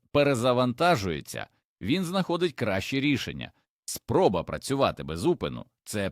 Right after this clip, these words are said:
прямий шлях до вигорання і прикрих помилок. Згадайте раптовий тигидик о третій годині ночі.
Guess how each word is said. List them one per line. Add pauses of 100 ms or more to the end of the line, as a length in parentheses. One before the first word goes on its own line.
(120)
прямий
шлях (260)
до
вигорання (100)
і
прикрих
помилок. (240)
Згадайте
раптовий
тигидик
о
третій
годині
ночі.